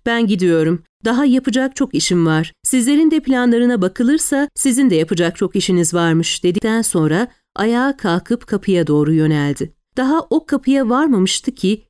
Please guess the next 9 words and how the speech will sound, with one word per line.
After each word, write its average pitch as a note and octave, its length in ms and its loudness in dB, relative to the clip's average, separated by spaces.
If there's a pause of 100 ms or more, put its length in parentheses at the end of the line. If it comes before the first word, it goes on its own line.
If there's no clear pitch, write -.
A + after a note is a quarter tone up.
(120)
diğerleri D3+ 540 2
de D3+ 120 -2
kalktı. D#3 520 -4 (160)
Üzgün D#4 400 0
bir C#4+ 120 4
yüz C#4 220 2
ifadesiyle G3+ 920 0
evden E3 360 0
çıktılar. D3+ 640 -4